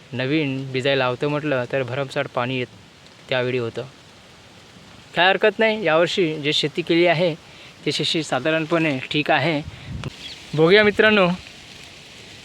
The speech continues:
यावर्षी जे उत्पन्न झालं त्याच्यामध्ये समाधान मानून पुढच्या वर्षी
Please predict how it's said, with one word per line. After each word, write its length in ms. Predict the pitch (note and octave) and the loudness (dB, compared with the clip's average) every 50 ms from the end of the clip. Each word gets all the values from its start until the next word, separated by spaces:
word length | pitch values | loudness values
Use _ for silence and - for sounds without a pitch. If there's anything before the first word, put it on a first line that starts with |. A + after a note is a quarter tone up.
| - - | -8 -2
यावर्षी 580 | C3+ D3 D3+ E3 E3+ D3+ - G3 F#3 E3 D#3 D#3 E3 D3+ - - - - - - - - - - - - - - - - - - - - - - | 2 4 4 4 4 2 2 2 4 4 4 2 -2 -6 -12 -18 -20 -20 -20 -20 -18 -18 -18 -18 -18 -20 -20 -20 -20 -20 -20 -20 -20 -20 -12 -4
जे 80 | C#3 D3 | 0 2
उत्पन्न 360 | D3 C#3+ - - - D#3+ D#3+ | 2 0 0 0 0 2 2
झालं 380 | D#3 C#3+ D3 D3+ D3+ D3+ C#3 C3+ C#3 | 2 2 2 2 2 2 0 -2 -2
त्याच्यामध्ये 380 | - C#3 - D#3 D3+ D#3 D3+ - | -4 -2 0 0 0 0 0 0
समाधान 320 | D3+ C#3+ C#3+ D3 D3 D3 | 0 2 2 4 2 2
मानून 360 | D3 D3 D3 D3+ D3 C3+ C3+ C#3 | 2 2 0 0 0 0 -2 -4
पुढच्या 540 | C#3+ - - - - - C#3 C3 - E3 | -8 -12 -18 -12 -4 -4 -4 0 2 2
वर्षी 420 | D#3+ D#3 C#3+ - - D3+ C#3 C3+ | 2 2 2 2 0 0 0 -2